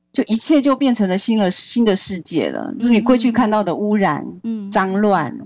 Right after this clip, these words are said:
Speaker 1: 跟犯罪，其实就减低了很多。
Speaker 2: 对。
Speaker 1: 对。
Speaker 2: 那除了我们，呃，沿着这个清溪川，由上游、中游走到下游，这样短短不到六公里的这个距离哦，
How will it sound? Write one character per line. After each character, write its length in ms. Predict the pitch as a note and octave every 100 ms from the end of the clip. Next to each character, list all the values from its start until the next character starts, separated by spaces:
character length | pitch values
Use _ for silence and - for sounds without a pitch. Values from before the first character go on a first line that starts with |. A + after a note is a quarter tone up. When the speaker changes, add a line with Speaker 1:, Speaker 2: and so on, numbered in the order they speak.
| - _ _
Speaker 1:
跟 160 | G#3
犯 300 | G#3+ G#3+ E3
罪， 300 | - G3+ D3+ -
其 140 | -
实 100 | G#3
就 220 | G3+ G#3
减 240 | D#3+ - B2
低 160 | D#3+ E3
了 100 | D#3
很 180 | - -
多。 340 | - - F3+ - _ -
Speaker 2:
对。 360 | G3+ F#3+ F#3+ G3+ _ _ _
Speaker 1:
对。 120 | -
Speaker 2:
那 240 | F#4 E4
除 260 | D4+ - D4
了 180 | E4+ D#4+
我 140 | B3+
们， 400 | G#3 A3 A#3 B3+ - _
呃， 260 | A3 A3 G#3+
沿 260 | A#3 B3+
着 220 | C4+ C4+
这 80 | B3
个 100 | C4+
清 260 | B3 C4+ C4
溪 220 | B3+ B3+
川， 500 | A#3+ A#3+ A3+ A#3 A#3+ - _ -
由 140 | A3
上 260 | A3+ C4+ B3+
游、 160 | G3
中 240 | G3+ A#3 B3
游 240 | G#3+ F#3
走 160 | F#3+ F3
到 180 | G#3+ A3+
下 340 | - B3+ A3
游， 380 | G3+ F3+ F3 F#3
这 80 | B3
样 160 | B3+
短 220 | A#3 G3+ G#3+
短 580 | A3 F#3+ F3 E3+ E3+ F3
不 80 | G#3+
到 200 | B3+ C4
六 140 | C4+
公 240 | A#3+ A3+ A#3
里 160 | G#3
的 160 | F3+ E3+
这 120 | G#3+
个 120 | G#3
距 240 | F#3+ A#3+ A3
离 220 | F3 E3
哦， 200 | F3 D#3+